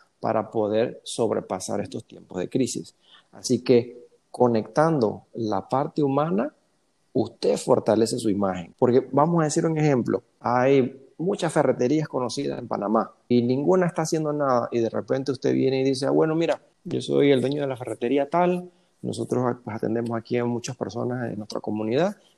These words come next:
y nosotros lo que queremos hacer es donar esto de nuestra ferretería". De repente lo que usted tiene en la ferretería, pues, no, no ayuda a un montón de gente. Bueno, entonces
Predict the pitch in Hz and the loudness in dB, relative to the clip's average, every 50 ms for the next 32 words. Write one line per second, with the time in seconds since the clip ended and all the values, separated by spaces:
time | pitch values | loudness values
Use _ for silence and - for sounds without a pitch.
0 | _ - 120 117 113 - 120 123 139 131 127 120 123 107 - - 107 104 113 120 | _ -8 -8 -8 -6 -6 -4 -4 -2 -2 -2 -2 -4 -6 -6 -4 -4 -4 -4 -4
1 | 135 131 127 110 104 - 131 135 143 147 - _ - 127 131 123 - - - _ | -6 -6 -8 -10 -6 -2 -2 -2 -2 -2 -4 _ 0 0 0 0 -6 -12 -12 _
2 | - 104 101 98 98 107 117 120 127 139 135 - - - - _ _ 147 151 151 | 0 4 4 4 6 6 4 4 2 2 0 -2 -8 -14 -20 _ _ 2 2 4
3 | - 151 131 123 113 107 101 - 104 92 - 101 92 95 90 - 90 90 90 82 | 4 6 6 6 6 2 0 -2 -4 -4 -2 -2 -2 -2 -2 0 0 2 2 2
4 | 82 - - _ _ _ - 110 110 104 104 - - 131 135 - 151 147 139 127 | 0 -2 -8 _ _ _ -2 -2 0 0 0 0 0 0 2 4 4 6 6 6
5 | - - 95 - 113 - 131 127 131 135 139 123 120 104 104 101 107 104 107 127 | 4 2 2 2 2 4 4 4 4 2 2 2 2 0 2 2 2 4 6 6
6 | 127 123 - 123 113 113 113 113 113 113 110 107 107 113 117 123 123 120 120 131 | 4 6 4 0 0 2 0 2 2 2 0 0 0 0 0 2 4 4 2 2
7 | 131 117 107 110 120 123 135 135 156 180 175 - 123 123 127 120 113 110 110 117 | -2 -6 -6 -4 -4 -6 -6 -8 -14 -10 -6 -6 -4 -2 -4 -4 -4 -6 -6 -6
8 | 113 - 143 123 | -4 -4 -4 -6